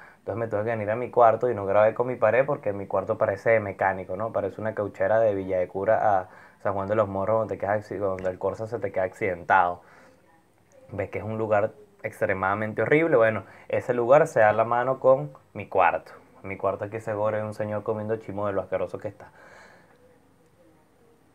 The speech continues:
Iniciamos una vez con este episodio. Hubo cuatro cosas que me dejaron bastante incó-, una cosa me dejó bastante incómoda la semana pasada, es que vi una foto de un carajo, no tengo nada en contra de eso,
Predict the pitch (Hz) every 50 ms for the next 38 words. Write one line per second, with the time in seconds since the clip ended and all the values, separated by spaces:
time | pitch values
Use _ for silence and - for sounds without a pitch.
0 | _ _ _ - 147 151 151 147 143 - 156 151 151 160 180 180 170 170 170 170
1 | 170 - 175 170 151 151 143 147 160 160 - 123 - - 156 165 170 170 175 185
2 | 180 180 - _ _ _ _ _ _ _ _ _ - 135 135 139 135 - - 160
3 | 147 143 156 151 147 147 147 147 151 143 - 143 131 120 113 110 113 113 117 131
4 | 135 139 131 117 107 104 - - - _ - - 107 104 101 - 110 107 107 104
5 | 127 127 123 117 117 110 107 120 120 120 - 175 208 214 226 220 196 214 214 208
6 | 185 165 156 165 175 190 185 180 180 170 175 180 175 175 170 160 139 131 - 113
7 | 117 135 156 151 117 117 - 147 147 156 156 143 120 117 - - 151 143 - -
8 | - - _ - 143 147 156 160 - 165 156 156 165 165 160 156 151 151 156 156
9 | 143 135 127 123 135 139 139 139 123 123 139 143 139 143 147 143 139 139 135 -
10 | 135 135 131 135 135 135 117 104 101 104 104 104 104 - -